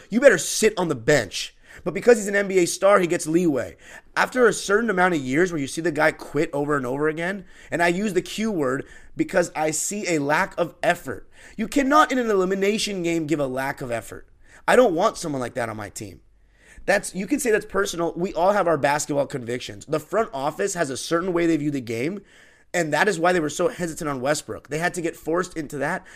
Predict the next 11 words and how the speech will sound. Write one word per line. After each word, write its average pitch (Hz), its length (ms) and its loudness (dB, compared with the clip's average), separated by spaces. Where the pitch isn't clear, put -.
And 190 160 0
you 220 80 -2
know 233 140 4
what? 254 340 4
The 175 140 0
people 262 240 4
that 202 120 10
wanted 208 200 2
Westbrook 180 400 0
were 170 100 2
right. 139 300 2